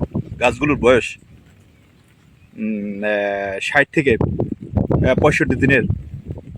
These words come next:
মধ্যে হবে। উনি already টুকটাক করে টমেটো হারভেস্ট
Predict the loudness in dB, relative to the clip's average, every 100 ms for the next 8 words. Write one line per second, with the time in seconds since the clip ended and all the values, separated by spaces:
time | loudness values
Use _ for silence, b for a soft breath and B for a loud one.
0 | -8 -4 2 2 0 -6 -20 -20 -18 -18
1 | -18 -16 -14 -10 -12 -14 _ -4 2 6
2 | 6 6 8 8 8 2 -20 -20 -6 -2
3 | 2 2 4 4 4 _ _ _ _ 0
4 | 0 2 -2 -4 _ _ -20 -20 -20 -6
5 | -2 0 0 -4